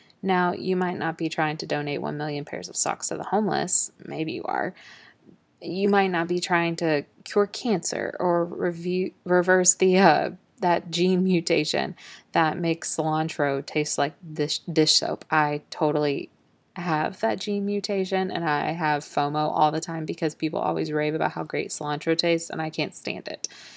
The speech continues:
So you might not <laughs> feel like you are doing something that's world-changing on some grand scheme, but you are doing something that seeks to benefit the lives of others.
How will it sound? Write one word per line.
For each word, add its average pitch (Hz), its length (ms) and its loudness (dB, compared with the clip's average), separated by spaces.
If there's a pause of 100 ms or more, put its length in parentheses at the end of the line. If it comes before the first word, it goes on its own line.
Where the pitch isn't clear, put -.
(420)
So 190 560 6 (460)
you 233 480 0 (540)
might 233 360 6
not 226 240 2
<laughs> - 120 -6
feel 202 540 2
like 156 600 0
you 170 380 -2
are 156 560 0 (760)
doing 190 320 4
something 165 280 0
that's 151 200 -2
world-changing 160 1400 0 (140)
on 156 280 0
some 160 280 -2
grand 160 480 -4
scheme, 160 580 -2 (520)
but 214 140 4
you 208 260 -2
are 214 220 2
doing 175 480 -2
something - 920 -4 (320)
that 190 200 4
seeks - 400 -2
to 185 80 -4
benefit 180 760 -2
the 202 100 0
lives 196 400 0
of 208 100 -2
others. - 560 -2